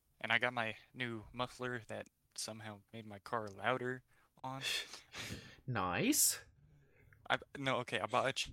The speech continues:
Speaker 1: cheap muffler <laughs> offline, and I get it. I get it when I get home. And I look down it, I can see straight through this muffler.
Speaker 2: Wait, what?
Speaker 1: Yeah, like, normally you've got, like, layers of baffling, and you can't see shit through it.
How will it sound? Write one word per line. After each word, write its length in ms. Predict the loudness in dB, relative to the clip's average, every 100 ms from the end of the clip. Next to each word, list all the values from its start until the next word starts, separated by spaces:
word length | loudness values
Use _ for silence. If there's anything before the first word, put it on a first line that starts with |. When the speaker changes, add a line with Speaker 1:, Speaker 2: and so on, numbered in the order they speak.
| -6
Speaker 1:
cheap 220 | -8 -4
muffler 300 | -4 -2 -4 2
<laughs> 60 |
offline, 640 | 2 2 -10 -8 -8 -10 -14 -20 -20 -20 -20 -10 -2
and 100 | 2
I 100 | 2
get 280 | 0 -2 -2
it. 140 | -2 -2
I 80 | 0
get 180 | 2 2
it 80 |
when 140 | 2 -2
I 60 |
get 140 | -2 -4
home. 300 | -4 -8 -12 _ _ -20 -20 _ 2
And 140 | 6
I 60 | 6
look 320 | 4 -2 -2
down 260 | -2 0 -2
it, 120 | -6 -10 -20 -20 -20 -20 -2
I 120 | 0
can 160 | 0 0
see 200 | -2 -2
straight 400 | -2 -2 -4 -6
through 180 | -8 -6
this 220 | -6 -8
muffler. 360 | -10 -12 -14 -16 -18 -20 -20 -20 -20 -20 -20 -18 -18 -18 -18 -18 -18 -18 -16 -2
Speaker 2:
Wait, 280 | 2 2 4
what? 400 | 6 8 6 4 -6 -14 -14 -16 -18 -18 -4
Speaker 1:
Yeah, 260 | 2 2 2 -6
like, 240 | 0 0 0
normally 440 | -2 -2 -2 -4
you've 180 | -4 0
got, 180 | 2 2
like, 180 | 2 0
layers 340 | 0 2 0
of 120 | -2
baffling, 560 | -2 -4 -4 -8 -10 -12 -10
and 140 | -8
you 60 | -8
can't 240 | -6 -4 -4
see 180 | -6 -4
shit 300 | -4 -4 -6
through 220 | -6 -6
it. 140 | -6